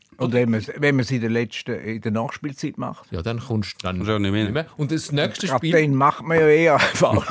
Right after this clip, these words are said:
Speaker 2: Dann würde ich sagen, gerade das nächste Spiel kommst du dann erst dann rein, wenn deine Strafe abgelaufen ist. Vielleicht können, äh, gewisse
Speaker 1: Aha.
Speaker 2: Spieler dann
Speaker 3: Ah.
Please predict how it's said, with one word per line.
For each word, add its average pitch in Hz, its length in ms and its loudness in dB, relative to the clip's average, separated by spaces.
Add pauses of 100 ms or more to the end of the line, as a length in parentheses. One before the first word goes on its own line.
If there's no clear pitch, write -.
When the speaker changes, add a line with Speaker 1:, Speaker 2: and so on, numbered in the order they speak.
Speaker 2:
Dann 175 120 0
würde 208 140 0
ich 190 40 2
sagen, 165 200 0
gerade 156 180 0
das 156 120 -6
nächste 170 320 0
Spiel 151 280 -2
kommst 147 260 -2
du 127 60 -2
dann 120 120 -2
erst 131 300 -4
dann 123 160 -2
rein, 120 180 -4
wenn 107 180 0
deine 104 180 0
Strafe 110 420 -4
abgelaufen 110 480 -8
ist. 82 200 -10
Vielleicht - 300 -12
können, 113 200 -4 (140)
äh, 123 100 -10
gewisse 123 260 -4
Speaker 1:
Aha. 135 60 -4
Speaker 2:
Spieler 127 240 0
dann 117 100 0
Speaker 3:
Ah. 113 260 4